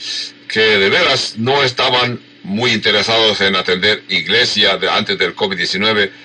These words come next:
ahora ellos se van a quedar separados completamente. Ese es el temor. Y es un temor legítimo, porque la gente va a pensar qué hacer o qué no hacer acerca de atender o no atender.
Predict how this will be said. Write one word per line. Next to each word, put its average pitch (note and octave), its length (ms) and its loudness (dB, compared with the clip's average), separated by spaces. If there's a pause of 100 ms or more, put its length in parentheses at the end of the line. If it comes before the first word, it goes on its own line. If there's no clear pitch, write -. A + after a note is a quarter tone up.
(380)
ahora F#2+ 360 2
ellos - 200 2
se G2+ 80 0
van A2 160 2
a - 100 -2
quedar G#2+ 300 2
separados G#2+ 680 0
completamente. F#2+ 1300 -2
Ese G2 140 -2
es - 100 -2
el G2 160 -2
temor. F#2+ 600 0 (360)
Y - 60 -2
es - 160 2
un C#3+ 100 0
temor B2 320 2
legítimo, A#2+ 800 0 (240)
porque A2+ 320 0
la G#2+ 120 2
gente C3 320 0
va A#2+ 160 2
a - 80 -4
pensar G#2 640 0
qué A2+ 140 -2
hacer G#2 300 2
o G2 100 0
qué G2 160 0
no E2 200 -2
hacer D3+ 480 0
acerca F#2 400 -2
de F2 240 0
atender F2 460 0
o E2 40 -10
no F2 160 -2
atender. E2 420 -4